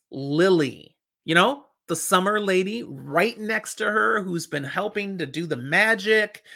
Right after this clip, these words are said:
There's actually a magic circle they've been within as they've been trying to take over the genius loci.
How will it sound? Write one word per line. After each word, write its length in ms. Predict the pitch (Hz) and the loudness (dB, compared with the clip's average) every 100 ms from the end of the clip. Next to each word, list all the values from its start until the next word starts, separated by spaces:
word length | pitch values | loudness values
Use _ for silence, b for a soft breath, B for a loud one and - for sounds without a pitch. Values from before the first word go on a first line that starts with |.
| B B B | B B B
There's 240 | 143 135 | -2 -2
actually 340 | 135 131 127 131 | -2 -4 -6 -10
a 40 | |
magic 440 | 123 131 156 156 - | -4 0 0 0 -8
circle 600 | - - 165 - 196 202 | -6 -2 -2 -2 -4 0
they've 200 | 185 147 | 0 2
been 200 | 165 160 | -2 0
within 500 | 151 165 180 185 185 | -2 0 0 0 -2
as 180 | 135 | -6
they've 140 | 147 131 | -6 -6
been 120 | 123 | -6
trying 360 | - 147 143 147 | -2 0 0 -2
to 100 | 147 | -6
take 300 | - 151 147 | -4 -6 -2
over 240 | 143 156 | -4 -2
the 120 | 143 | -4
genius 420 | 131 135 147 135 131 | -6 -8 -8 -8 -6
loci. 540 | 139 156 165 160 170 | -4 -2 -2 -2 -4